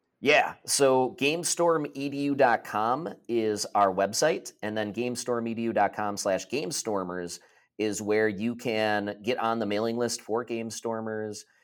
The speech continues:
You can join our Facebook group. Uh, all the socials are there. Um, I actually put out a, a live stream slash podcast,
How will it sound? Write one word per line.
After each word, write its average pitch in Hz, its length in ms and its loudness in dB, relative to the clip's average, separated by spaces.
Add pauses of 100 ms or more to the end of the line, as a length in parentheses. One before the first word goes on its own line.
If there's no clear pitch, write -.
You 107 140 -8
can 104 160 -4
join 107 260 0
our 98 100 2
Facebook 110 520 -2
group. 104 380 -2 (360)
Uh, 87 220 2
all 117 180 6
the 117 80 2
socials 113 440 2
are 107 100 0
there. 104 480 2
Um, 87 280 -4
I 113 120 4
actually 123 280 0
put 117 200 0
out 104 280 4
a, 90 360 -2
a 90 100 -4
live 92 280 0
stream 95 560 -8 (300)
slash 92 340 -2
podcast, 90 520 0